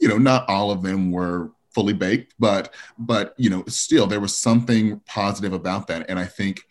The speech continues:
you know, for as much as, as the administration, you know, likes to, you know, likes to, to, to push, you know, being forward thinking and being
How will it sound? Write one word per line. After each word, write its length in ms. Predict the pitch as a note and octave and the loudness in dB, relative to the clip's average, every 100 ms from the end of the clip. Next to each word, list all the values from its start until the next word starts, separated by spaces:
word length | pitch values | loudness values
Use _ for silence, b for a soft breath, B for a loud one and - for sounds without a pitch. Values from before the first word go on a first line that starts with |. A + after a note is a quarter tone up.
| B B B _ | B B B _
you 140 | A#2 G2+ | -2 0
know, 200 | F2+ F2 | -2 -6
for 320 | - F#2+ F#2 | -4 -4 -4
as 140 | F#2 | -6
much 500 | F#2 F#2+ G#2 G#2+ - - | -4 -4 -4 -8 -12 -4
as, 540 | F#2 F#2 F#2 F2 - _ _ _ _ _ - - | -2 -2 -2 -4 -8 _ _ _ _ _ -16 -8
as 320 | F2+ F2+ F2+ | -4 -4 -4
the 100 | - | -4
administration, 840 | F2+ G2+ G2 - G2 F#2 G2+ F2+ F2+ b b b | -4 -2 -6 -4 -6 -4 -6 -6 -6 b b b
you 120 | F#2 | -6
know, 280 | F2 E2 D#2+ E2+ | -6 -6 -10 -10
likes 540 | F2 F2+ F#2 F2+ - | -6 -4 -4 -6 -10
to, 500 | - F#2+ E2 D#2+ D#2 - | -8 -6 -4 -4 -6 -6
you 160 | F2 | -4
know, 260 | D2+ C#2+ C#2 | -4 -8 -10
likes 240 | F2 F2+ - | -8 -8 -8
to, 180 | E2+ D#2 | -10 -10
to, 280 | E2+ D2+ C#2+ | -10 -10 -12
to 100 | - | -14
push, 500 | - A2 F#2 - - - | -10 -6 -6 -6 -12 -8
you 120 | F#2 | -6
know, 80 | E2 | -6
being 240 | D#2 E2 - | -4 -6 -4
forward 300 | G2 E2+ - | -6 -6 2
thinking 480 | C#3 A#2 A2+ G2+ | 4 6 6 6
and 100 | F2 | 2
being 320 | F#2+ F#2 F2 | 0 0 0